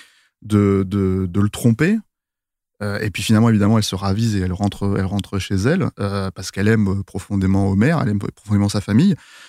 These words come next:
Euh, voilà, il y a, du coup, il y a toutes ces tentations, toutes ces choses qui sont mises, en fait, justement, euh, pour la contrer. Mais c'est, c'est, c'est le propre, en fait, des meilleurs épisodes. C'est-à-dire qu'une fois, t'as créé un personnage, en fait, qui fonctionne d'une certaine manière, qui a une certaine rigueur morale, euh,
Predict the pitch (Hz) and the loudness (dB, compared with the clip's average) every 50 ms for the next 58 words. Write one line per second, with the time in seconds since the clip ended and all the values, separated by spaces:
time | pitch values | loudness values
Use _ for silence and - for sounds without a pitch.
0 | _ _ - 107 101 101 98 104 - - 135 131 107 - 110 123 147 135 127 120 | _ _ 0 2 2 2 2 2 0 0 0 0 0 0 0 0 0 0 2 2
1 | 131 117 - - 220 190 151 127 - 202 - - - 160 - 156 143 - - 147 | 2 2 2 2 2 2 2 0 -2 -4 -4 -2 -2 -2 0 0 -2 0 0 -2
2 | 135 - 180 185 175 - 151 - - 131 - 196 190 - - 127 - 135 127 127 | 0 0 0 -2 -2 -2 -4 -2 -2 0 0 0 -2 -2 -2 -2 0 2 4 4
3 | 135 156 185 165 143 131 - 165 151 143 127 - - 135 127 139 151 170 190 196 | 4 4 2 2 0 0 0 0 -2 -2 -2 -2 0 0 0 2 2 2 2 0
4 | 196 - - - 120 113 113 113 127 - _ - 139 143 139 - - 151 - 196 | 0 -2 -2 0 0 2 2 2 0 -2 _ -4 -2 -2 0 0 0 -2 0 0
5 | 175 151 - - 170 156 - - - 170 151 - - - _ - - 147 135 - | 0 0 2 0 0 -2 -2 -2 -2 -2 -2 -4 -6 -20 _ -2 -2 -2 0 0
6 | - 196 - - 127 - 156 135 123 120 127 131 139 147 143 120 131 127 - 131 | -2 -4 -2 -2 -2 -2 0 0 2 2 4 4 2 2 0 -2 -2 -2 -2 -2
7 | 135 165 160 143 - 131 120 127 127 - 127 123 - 175 180 - 131 113 - - | 0 0 0 0 0 0 0 -2 -2 -4 -6 -4 -4 -4 -2 -2 -2 -4 -4 -4
8 | - 135 135 139 147 156 151 - _ _ _ _ _ _ - 113 113 - - 120 | -4 -2 0 0 0 -2 -4 -8 _ _ _ _ _ _ -4 -4 -2 0 0 -2
9 | 117 - - 135 139 143 143 139 123 120 107 - 131 127 123 - - 113 - - | 0 0 0 0 2 2 0 0 0 -2 -2 -2 -2 -4 -4 -6 -10 -10 -6 -2
10 | 135 139 131 - 165 156 143 127 - - 120 - 120 113 117 117 120 131 131 - | -2 -2 0 0 0 0 0 0 -2 -4 -4 0 2 2 4 4 2 0 0 0
11 | 107 107 110 110 101 - - 131 - - 139 131 123 123 127 123 120 123 123 117 | 0 2 2 2 2 0 -2 -4 0 0 2 2 2 2 0 0 0 0 2 2
12 | 120 120 120 117 113 113 110 110 113 113 113 110 - - _ _ _ _ - 110 | 2 2 2 0 0 0 -2 0 0 -2 -4 -4 -8 -12 _ _ _ _ -2 0
13 | 107 104 104 | 2 2 2